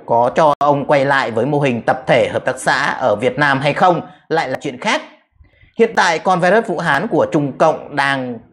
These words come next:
trong sứ mệnh thanh lọc loài người, đang là nỗi niềm quặn đau to lớn của loài người. Kẻ lại giống như ông cùng với cái đảng thổ tả, phản động, bán nước hại dân của ông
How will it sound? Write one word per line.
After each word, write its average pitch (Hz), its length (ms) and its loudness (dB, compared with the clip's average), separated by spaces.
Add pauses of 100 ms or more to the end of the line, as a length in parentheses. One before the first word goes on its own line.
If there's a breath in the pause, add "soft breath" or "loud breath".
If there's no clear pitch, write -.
(320)
trong 156 240 0
sứ 151 240 -2
mệnh 196 200 2 (180)
thanh 165 240 -2
lọc 156 280 0
loài 139 200 4
người, 139 360 4 (260 loud breath)
đang 156 320 2
là 123 220 2
nỗi 117 240 -4
niềm 139 320 0
quặn 156 280 -4
đau 170 240 4
to 156 220 2
lớn 131 360 2
của 127 100 0
loài 120 140 2
người. 139 300 4 (300)
Kẻ 117 160 2
lại 117 200 0
giống 139 240 2
như 190 100 2
ông 160 400 2
cùng 135 280 -4
với 123 340 -4
cái 151 160 -4
đảng 123 240 -2 (100)
thổ 120 180 -2
tả, 135 360 0 (100)
phản 120 220 -2
động, 165 200 2 (320 loud breath)
bán 151 180 2
nước 233 180 -4
hại 139 120 -2 (140)
dân 151 200 2
của 120 100 0
ông 156 300 2